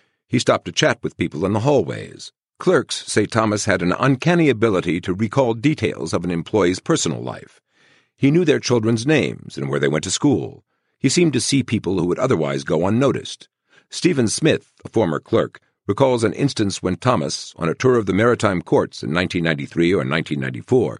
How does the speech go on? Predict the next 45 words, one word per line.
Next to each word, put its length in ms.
was 140
talking 400
to 160
a 60
group 260
of 160
judges. 520
"There 80
was 140
this 160
old 340
woman 240
standing 420
there 220
in 80
one 140
of 80
those 180
blue 240
janitor's 540
uniforms 520
and 100
a 40
bucket, 400
a 80
black 300
woman," 340
Smith 320
recalled, 440
"and 160
she 80
was 200
looking 300
at 100
him, 220
wouldn't 300
dare 220
go 180
up 140
and 120
talk 220
to 100
this 200
important 440
guy. 380